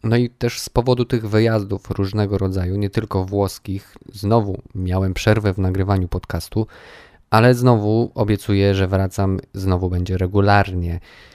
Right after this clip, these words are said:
Z Włoch, z Perugii wróciłem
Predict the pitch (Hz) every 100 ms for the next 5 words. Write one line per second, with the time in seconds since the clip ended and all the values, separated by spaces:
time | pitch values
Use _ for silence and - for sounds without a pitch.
0 | _ - 110 113 135 131 98 - - -
1 | - - 127 120 107 98 101 110 120 -
2 | _ 107 110 117 113 - 139 139 135 131
3 | 131 131 131